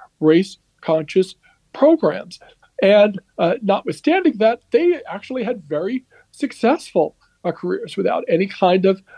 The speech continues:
a stigma or anything like that. So, uh, if there is any question about the usefulness of, uh, of race-conscious admissions as a pipeline to the highest level,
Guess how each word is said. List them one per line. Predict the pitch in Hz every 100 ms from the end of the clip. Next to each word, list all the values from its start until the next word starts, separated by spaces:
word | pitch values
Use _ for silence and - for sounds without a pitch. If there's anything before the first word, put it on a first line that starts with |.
| -
a | 156
stigma | - 170 170 175 185
or | 190 -
anything | 165 170 - 180 175 _ _ - 311 427
like | 185 185 185 -
that. | 262 196 151 - 160
So, | - 196 196 185 - - - -
uh, | 170 175 175 170 _ _ -
if | 220 190 -
there | 214 -
is | 196 190 _ -
any | 170
question | 151 - 349 - 180 180 - -
about | 175 165 160 -
the | 151 151 -
usefulness | 165 226 330 - 202 165 156 - - _ _ _ -
of, | 165 175 160 _ _ -
uh, | - 156 151 147 - -
of | 185 180
race-conscious | 170 165 - 170 160 170
admissions | 151 151 147 - 151 151
as | 151
a | -
pipeline | - 330 - 156 156 165 _ - -
to | 165
the | 151
highest | - 240 226 196 -
level, | 190 226 180 -